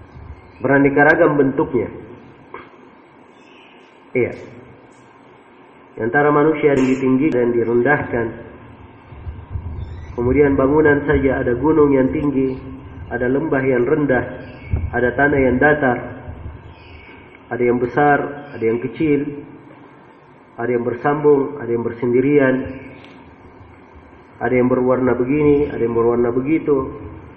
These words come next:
ada yang dia sifatnya begini, ada yang sifatnya begitu. Ini kan pengkhususan-pengkhususan. Iya.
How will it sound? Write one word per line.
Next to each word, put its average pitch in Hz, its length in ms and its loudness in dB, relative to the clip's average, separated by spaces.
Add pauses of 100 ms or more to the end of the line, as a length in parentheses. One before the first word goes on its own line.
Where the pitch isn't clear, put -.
(880)
ada 123 160 -2
yang 123 180 2 (540)
dia 127 240 0
sifatnya 135 400 -2
begini, 147 400 2
ada 120 160 2
yang 120 160 0
sifatnya 135 320 -2
begitu. 139 400 -2
Ini 147 240 2
kan 220 160 6
pengkhususan-pengkhususan. 175 1300 0 (2750)
Iya. 110 240 -6